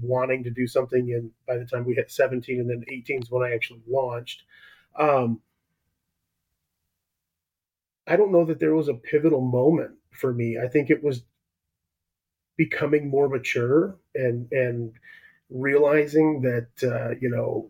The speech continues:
quality deer management, you know, is something that we should be doing for the, you know, when we're out there hunting. You know, I, I prefer to, you know, take older animals so that way I can let the younger ones live a little longer. Um, and I, I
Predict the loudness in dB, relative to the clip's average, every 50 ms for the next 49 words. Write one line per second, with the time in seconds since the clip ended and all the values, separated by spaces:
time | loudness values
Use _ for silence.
0 | _ _ -14 -10 -8 -4 -2 -2 -4 -4 -6 -8 -4 -2 -2 0 0 0 0 0
1 | -2 -2 2 4 4 4 4 2 -2 -2 -2 -2 -2 -2 -4 -4 -4 -4 -2 0
2 | 0 2 2 2 2 2 2 2 0 -2 -2 -6 -8 -6 -6 -6 -6 -6 -4 -2
3 | -2 0 0 -2 -2 -4 -6 -4 -2 -2 -2 -2 -4 -4 -2 -2 -2 -2 -2 -4
4 | -4 -6 -8 -6 -6 -6 -4 -4 -4 -2 0 -2 -2 -2 -2 -4 -4 -4 -2 -4
5 | -4 -6 -8 -20 -20 -20 -20 _ -14 -10 -10 -10 -12 _ -14 -10 -8 -8 -6 -2
6 | -2 -2 0 0 0 0 0 0 -4 -4 -4 -2 0 0 0 -2 -4 -10 _ _
7 | -6 -6 -6 -6 -8 -12 -10 -4 -2 -2 -2 -2 -4 -4 -4 -2 0 0 0 0
8 | 0 0 0 2 4 4 4 4 2 -2 -6 -6 -2 0 0 0 0 0 -2 -2
9 | 0 0 2 4 2 2 2 _ _ -10 -6 -2 -2 -2 0 0 -2 0 0 0
10 | -2 -2 -4 -10 -8 -8 -6 -6 -6 -6 -4 -4 -4 -4 -4 -4 -4 0 4 4
11 | 4 4 4 0 -12 -20 -20 -20 -20 _ _ 0 2 4 4 4 4 2 0 -4
12 | -6 -10 _ -2 0 2 4 4 4 4 2 -2 -6 -6 -4 -4 -4 -6